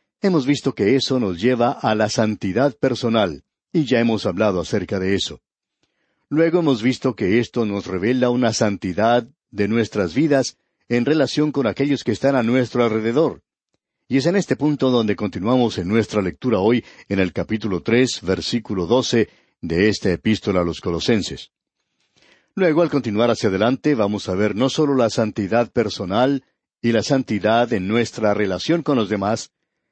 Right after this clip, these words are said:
sino que veremos en los versículos dieciocho al veintiuno la santidad en el hogar.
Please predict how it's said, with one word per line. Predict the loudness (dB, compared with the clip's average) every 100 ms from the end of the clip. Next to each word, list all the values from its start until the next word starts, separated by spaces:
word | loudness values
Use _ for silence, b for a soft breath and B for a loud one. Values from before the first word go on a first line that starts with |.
| _
sino | -2 0 2
que | 2
veremos | 4 4 2 0 -4 -4
en | 0
los | 2 2
versículos | -2 -2 -4 -2 0
dieciocho | -2 -2 -2 -2 0 0
al | 0
veintiuno | -4 -6 -2 -2 0 -4 -8 _ _
la | -2 -2
santidad | 2 0 0 0 2 2 2
en | 0
el | 0
hogar. | 0 -2 -4